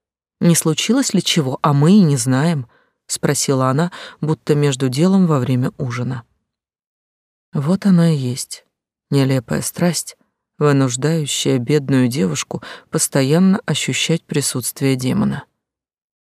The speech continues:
Его мы действительно не видели во время завтрака, обеда, как теперь и ужина. Хотя он и раньше к нам не подходил. Он мог быть где-то в отдалении,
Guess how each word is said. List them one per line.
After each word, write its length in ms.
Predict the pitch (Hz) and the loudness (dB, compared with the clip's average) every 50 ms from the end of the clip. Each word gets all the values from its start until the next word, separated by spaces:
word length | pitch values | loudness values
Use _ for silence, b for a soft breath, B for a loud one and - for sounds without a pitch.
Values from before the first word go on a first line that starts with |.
| _ - | _ -10
Его 340 | 151 139 139 131 120 135 143 | -6 -2 -2 0 0 0 0
мы 140 | 151 147 135 | 0 0 0
действительно 640 | 131 135 127 - - - 175 180 - - 131 131 131 | -2 -2 -4 -4 -4 -4 -6 -6 -4 -2 0 2 2
не 180 | 135 135 131 | 2 2 2
видели 360 | 123 131 143 147 151 143 139 | 0 0 -2 -2 -2 0 0
во 140 | 131 127 131 | 0 0 0
время 280 | 123 127 135 131 131 131 | 0 0 0 0 0 -2
завтрака, 560 | 123 131 127 127 - - - - - - - | -2 -2 -4 -4 -6 -10 -14 -10 -6 -2 -2
обеда, 440 | 143 123 120 123 127 131 131 139 117 b b b b b b b _ _ _ _ | -2 0 0 0 0 0 -2 -4 -8 b b b b b b b _ _ _ _
как 200 | - - - - | -18 -18 -12 -8
теперь 380 | - - 170 - - 160 185 - | -6 -6 -4 -2 0 -2 -2 -2
и 100 | - 190 | 0 -2
ужина. 520 | 185 180 165 139 117 127 123 127 131 135 117 _ _ _ _ _ _ _ _ _ _ _ _ _ _ _ _ _ _ _ _ - | 0 0 0 -4 -4 -4 -4 -4 -4 -6 -8 _ _ _ _ _ _ _ _ _ _ _ _ _ _ _ _ _ _ _ _ -10
Хотя 320 | - - - - - - _ | -6 -4 -4 -2 -2 -4 _
он 200 | - 143 143 - - | -2 -2 -2 -2 0
и 100 | - 143 | 0 0
раньше 360 | 139 156 190 214 220 - - | 2 2 2 2 0 -2 -4
к 100 | - - | -4 -2
нам 180 | 170 143 131 131 | -2 0 0 0
не 60 | 127 | -2
подходил. 580 | - - - - - 135 120 113 123 123 123 - _ _ _ _ _ _ _ _ _ _ _ _ _ _ _ _ - | -4 -6 -8 -4 -4 -4 -4 -4 -6 -8 -8 -10 _ _ _ _ _ _ _ _ _ _ _ _ _ _ _ _ -6
Он 140 | 151 143 139 | -2 0 2
мог 220 | 139 139 131 123 | 2 2 0 -2
быть 200 | 127 131 139 127 | -2 -4 -4 -4
где-то 360 | 123 123 127 131 135 - - 139 | -4 -6 -4 -4 -4 -4 -4 -4
в 60 | 135 | -4
отдалении, 720 | 135 127 123 160 165 165 180 170 139 123 123 - - - | -4 -4 -2 -2 -2 0 0 0 0 0 -2 -4 -4 -6